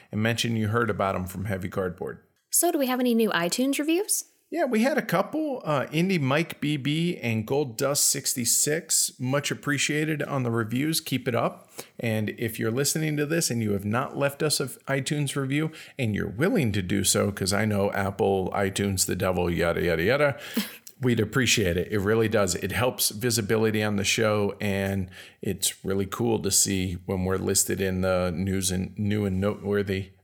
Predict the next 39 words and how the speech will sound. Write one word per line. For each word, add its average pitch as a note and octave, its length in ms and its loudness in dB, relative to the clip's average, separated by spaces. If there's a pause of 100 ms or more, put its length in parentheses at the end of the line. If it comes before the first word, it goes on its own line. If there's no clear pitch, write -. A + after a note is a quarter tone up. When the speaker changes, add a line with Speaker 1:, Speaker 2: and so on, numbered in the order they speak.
(100)
Speaker 1:
uh, F#2+ 220 0
Speaker 2:
Yeah. C4+ 200 0
Speaker 1:
for, F2+ 280 -6 (180)
you F2+ 100 -4
know, F2+ 160 0
our G2 220 0
little G2 420 0
show. F#2 360 2
Speaker 2:
That's G3 120 2
Speaker 1:
So - 80 0
Speaker 2:
awesome. A3+ 440 0
Speaker 1:
we - 60 2
appreciate C3 580 2
it - 180 -2
and - 100 -12
keep G#2+ 240 -2
it G#2 80 -2
up. G2 360 -2
Thanks. - 440 -4 (320)
Speaking G2+ 420 -2
of A2 120 2
saying C3 300 2
thanks, - 560 -2 (280)
we A2 100 -2
wanted G#2+ 300 0
to A2 260 4
keep B2 240 -2
mentioning, B2+ 520 0
uh, B2+ 580 2
some B2 220 0
Patreon B2+ 560 2
supporters. G#2 800 0 (260)
So G#2 240 2
big A#2 240 0
thank D3 340 0
you A#2 100 2
goes A2 300 2
over A#2 240 2
to G#2 240 2